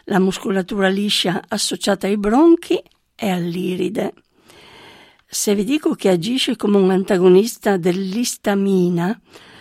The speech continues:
sostanza rilasciata nei casi di allergia, capite subito che può essere un salvavita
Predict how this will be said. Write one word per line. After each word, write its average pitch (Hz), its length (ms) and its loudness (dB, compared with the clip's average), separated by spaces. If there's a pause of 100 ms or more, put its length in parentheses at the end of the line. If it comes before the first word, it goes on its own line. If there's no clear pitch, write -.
sostanza 202 720 -2
rilasciata 185 640 -2
nei 185 220 -2
casi 185 400 -4
di 175 140 2
allergia, 175 880 0 (600)
capite 214 460 -4
subito 202 560 -4
che 202 160 -2
può - 160 -6
essere 208 320 0
un 175 140 2
salvavita 175 880 -4